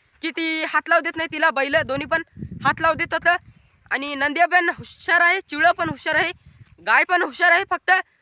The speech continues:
ती तिला हात लावू देत नाही, पळून जाती. तिला वाटतंय की हे आपल्याला आता रट्टे देतात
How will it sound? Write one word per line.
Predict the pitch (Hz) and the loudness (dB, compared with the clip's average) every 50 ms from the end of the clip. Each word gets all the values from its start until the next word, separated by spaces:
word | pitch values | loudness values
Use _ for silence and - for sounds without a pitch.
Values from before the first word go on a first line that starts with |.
| _ _ - | _ _ -14
ती | 214 - | -10 -6
तिला | 330 320 339 359 | -2 0 2 2
हात | 330 330 302 - | 2 0 -2 0
लावू | 302 311 294 | 0 -2 0
देत | 277 311 - | -2 -4 -6
नाही, | 302 330 - - | -6 -6 0 2
पळून | 339 349 359 359 330 | 4 4 4 4 4
जाती. | 330 311 - 240 190 - _ | 2 0 0 -2 -12 -12 _
तिला | 269 285 311 330 | -4 0 2 2
वाटतंय | 330 330 - - 349 349 359 - _ _ _ _ _ - | 2 2 0 0 -2 -2 -2 -4 _ _ _ _ _ -8
की | 302 | -6
हे | 311 311 349 | -2 0 2
आपल्याला | 349 330 - - 311 311 320 | 2 2 2 0 0 2 4
आता | 311 311 - 320 | 2 2 2 0
रट्टे | 302 320 - - 359 | 0 0 -2 -2 -4
देतात | 339 330 302 320 - - | -4 -4 -6 -6 -4 -4